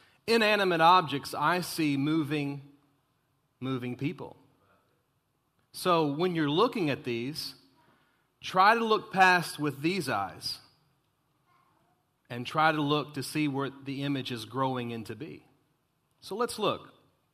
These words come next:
One of the greatest quotes that I can mention tonight was given to me by the great Don Sable. And when he came to my studio for the first time, he came to my studio and he just stood there and kind of took it all in and looked.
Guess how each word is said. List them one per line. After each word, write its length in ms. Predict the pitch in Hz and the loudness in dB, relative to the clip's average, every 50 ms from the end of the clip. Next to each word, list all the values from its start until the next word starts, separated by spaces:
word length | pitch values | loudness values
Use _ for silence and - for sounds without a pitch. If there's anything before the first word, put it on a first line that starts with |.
| _ _ _ _ _ _ _ _ _ _ _ _ _ _ _ _ _ _ _ _ _ _ _ _ | _ _ _ _ _ _ _ _ _ _ _ _ _ _ _ _ _ _ _ _ _ _ _ _
One 120 | 156 160 | -4 0
of 40 | 156 | 0
the 100 | 151 143 | 2 2
greatest 360 | 160 185 196 190 170 - - | 4 4 4 4 2 0 -2
quotes 340 | - - 190 196 190 185 - | -2 2 2 2 2 0 -2
that 120 | 175 151 | 0 2
I 120 | 151 160 165 | 4 4 4
can 340 | - - 143 135 135 147 156 | 2 0 -2 -2 -2 -2 0
mention 320 | 165 185 185 - 196 170 | 0 0 0 0 -2 -2
tonight 380 | 131 156 156 151 151 165 160 123 | -2 0 2 4 4 4 2 0
was 220 | 147 143 127 - | -4 -6 -6 -6
given 300 | - 151 156 147 151 139 | -4 -4 -2 -2 -4 -6
to 120 | - 147 139 | -6 -6 -4
me 220 | 135 143 151 160 | -4 -4 -4 -4
by 340 | 143 131 131 123 120 110 107 - - - _ _ _ _ _ _ _ _ _ _ _ _ _ _ _ _ _ _ _ _ _ _ _ _ _ _ _ _ _ _ | -2 -2 -2 -2 -2 -4 -6 -10 -18 -20 _ _ _ _ _ _ _ _ _ _ _ _ _ _ _ _ _ _ _ _ _ _ _ _ _ _ _ _ _ _
the 80 | - 117 | -14 -10
great 360 | 117 123 147 151 151 147 - - - - - - - 131 | -4 0 0 2 2 0 -2 -6 -14 -20 -20 -20 -12 -6
Don 320 | 110 143 143 143 143 143 139 | -2 0 0 0 0 -2 -2
Sable. 540 | 139 - 160 160 156 120 117 123 135 135 - - _ _ _ _ _ _ _ _ _ _ _ _ _ _ _ _ _ _ _ _ _ _ _ _ _ _ _ _ _ _ _ _ _ _ _ _ _ _ _ _ _ _ _ _ _ _ _ _ _ _ _ _ _ _ _ _ _ - | -2 0 0 0 0 -2 -4 -6 -10 -12 -14 -20 _ _ _ _ _ _ _ _ _ _ _ _ _ _ _ _ _ _ _ _ _ _ _ _ _ _ _ _ _ _ _ _ _ _ _ _ _ _ _ _ _ _ _ _ _ _ _ _ _ _ _ _ _ _ _ _ _ -4
And 360 | 131 147 151 151 151 147 151 | 0 2 2 2 2 2 0
when 120 | 165 160 | 0 0
he 100 | 180 208 | -2 -2
came 240 | - - 233 240 233 | 0 2 2 2 2
to 80 | 233 233 | 2 2
my 140 | 214 196 185 | 2 2 2
studio 420 | - - - 240 247 226 196 180 | 2 -2 -2 -2 0 2 2 0
for 120 | 156 - 170 | 0 0 -2
the 100 | 165 151 | -4 -2
first 340 | - 196 208 214 - - | 0 2 0 0 0 0
time, 300 | - 202 170 160 165 180 | 2 2 4 4 2 2
he 80 | 180 170 | 0 -2
came 260 | - 185 185 190 185 175 | -2 -2 -2 -2 -2 -2
to 60 | 175 | -2
my 120 | 170 156 | 0 -2
studio 580 | 147 - - 175 165 156 160 160 165 160 165 160 | -2 -2 -2 -2 0 0 0 0 0 0 0 0
and 100 | 151 147 | 0 -2
he 120 | 160 175 | -2 -4
just 220 | 156 175 175 170 - | -4 -4 -6 -6 -6
stood 240 | - 175 160 139 | -6 -6 -6 -4
there 240 | 143 151 151 156 156 | -2 0 0 2 0
and 200 | 147 135 127 120 | 0 -2 -4 -4
kind 180 | - 170 160 151 | -4 -4 -4 -4
of 80 | 143 | -4
took 240 | - - 170 160 - | -4 -4 -6 -4 -4
it 60 | 147 | -2
all 240 | 143 147 143 127 131 | -2 -2 -2 -2 -2
in 200 | 135 135 123 123 | -4 -4 -4 -6
and 160 | 123 123 127 | -6 -6 -4
looked. 360 | 139 147 143 110 - - - | -4 -4 -4 -6 -8 -12 -20